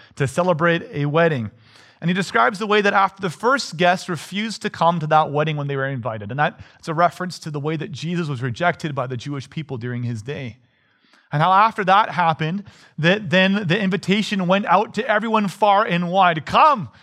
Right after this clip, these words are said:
come to the kingdom, come to the feast, come celebrate the banquet." And then at the end of the parable, Jesus says these words, Matthew twenty-two, verses nine to thirteen.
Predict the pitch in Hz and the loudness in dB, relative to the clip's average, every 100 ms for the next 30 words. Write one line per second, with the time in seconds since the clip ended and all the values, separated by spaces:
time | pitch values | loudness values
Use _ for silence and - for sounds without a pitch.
0 | - - 294 302 269 285 277 233 285 247 | -12 2 2 2 0 0 0 -2 0 0
1 | 196 226 285 294 262 202 277 262 233 208 | 0 2 2 0 -4 -2 -2 0 -2 0
2 | 240 269 262 262 208 170 233 269 170 127 | 2 2 0 -4 -4 0 0 0 -2 -4
3 | - _ - - - - _ _ _ _ | -6 _ -20 -20 -20 -20 _ _ _ _
4 | _ _ - 160 175 226 190 196 196 156 | _ _ -8 -4 -2 0 2 2 2 2
5 | 151 147 123 151 185 - 135 143 151 165 | 2 2 2 0 -2 -12 -8 -6 -6 -4
6 | 147 127 165 123 104 85 95 - _ _ | -4 -4 -8 -8 -8 -10 -14 -20 _ _
7 | _ _ _ _ _ _ _ 117 123 147 | _ _ _ _ _ _ _ -6 -6 -6
8 | 120 147 - 135 123 117 110 110 104 98 | -8 -8 -8 -8 -8 -10 -8 -6 -6 -8
9 | 101 - 95 87 | -14 -14 -14 -14